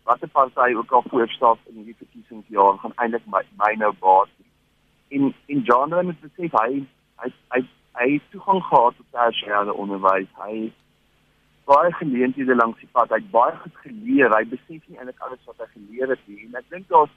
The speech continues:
daar's iets wat gekoppel is aan sy generasie, so dis nie net hy nie, wat dink dat mens dadelik die werk van jou drome gaan kry of dadelik werk in jou veld gaan kry of dadelik presies, eh, op 'n hoë vlak gaan instap by 'n werk.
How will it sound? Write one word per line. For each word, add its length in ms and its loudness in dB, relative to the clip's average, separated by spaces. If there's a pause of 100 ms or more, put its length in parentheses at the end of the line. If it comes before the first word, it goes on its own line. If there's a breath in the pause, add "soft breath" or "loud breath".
daar's 260 -8
iets 180 -20
wat 180 -8
gekoppel 500 -12
is 120 -18
aan 180 -18
sy 100 -10
generasie, 760 0
so 60 -20
dis 220 -20
nie 140 -20
net 220 -2
hy 120 0
nie, 180 -10 (520)
wat 180 0
dink 240 0
dat 160 0
mens 280 0 (840)
dadelik 360 2
die 100 -16
werk 340 0
van 140 -10
jou 120 -2
drome 400 0
gaan 260 -6
kry 400 -2
of 100 -10 (100)
dadelik 360 4 (100)
werk 300 -2
in 160 -20
jou 120 -18 (120)
veld 280 2 (120)
gaan 240 -20
kry 340 0
of 120 -18 (140)
dadelik 420 2
presies, 460 -20 (260)
eh, 180 -8
op 160 -10
'n 140 -6
hoë 140 4 (120)
vlak 200 2 (100)
gaan 220 -20
instap 320 -10
by 180 0
'n 60 -6
werk. 300 2